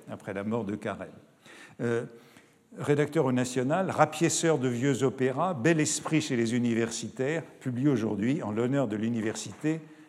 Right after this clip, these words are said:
un gros in-octavo contre les jésuites. Le spirituel auteur n'a pas voulu qu'on pût reprocher à cet ouvrage la gé-, la légèreté si remarquable de ses feuilletons. Le livre compte cinq cents pages.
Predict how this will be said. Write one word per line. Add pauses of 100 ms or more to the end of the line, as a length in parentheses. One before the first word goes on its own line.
(120)
un
gros
in-octavo
contre
les
jésuites. (680)
Le
spirituel
auteur
n'a
pas
voulu
qu'on
pût
reprocher
à
cet
ouvrage
la
gé-,
la
légèreté
si
remarquable
de
ses
feuilletons. (380)
Le
livre
compte
cinq
cents
pages.